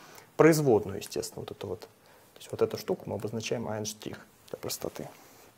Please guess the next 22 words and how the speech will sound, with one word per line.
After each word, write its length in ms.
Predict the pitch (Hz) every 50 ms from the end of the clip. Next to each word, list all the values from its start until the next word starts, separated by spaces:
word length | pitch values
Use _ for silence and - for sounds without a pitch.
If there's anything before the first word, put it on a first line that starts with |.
| _ - - - - - - - - - - -
Вот. 320 | 120 123 110 90 - - - - - - - - - - - - -
Значит, 240 | - 110 - - - - - - - - - -
и 60 | 120
равняется 420 | 117 143 180 202 208 208 - -
нулю. 260 | 160 143 117 95 - - - - - -
Ну, 60 | 185
потому 260 | 180 - - 180 185 175
что 140 | - -
мы 80 | 165 160
должны 220 | 147 143 139 147
при 120 | 143 - 139
одинаковых 480 | 135 156 156 151 131 - 127 - -
ипсилон 340 | 262 254 254 - - 139 107
приравнять, 400 | - 117 110 131 139 160 202 226
чтобы 180 | 226 - 120 123
у 20 | 120
нас 80 | 117
все 180 | - - 143 120
занулилось, 480 | 117 120 139 160 226 294 269 180 -
ипсилон 260 | 175 147 - - 123 110
произвольный 520 | - 131 143 147 147 143 131 113 92 90
параметр. 480 | - 131 151 233 262 220 160 - -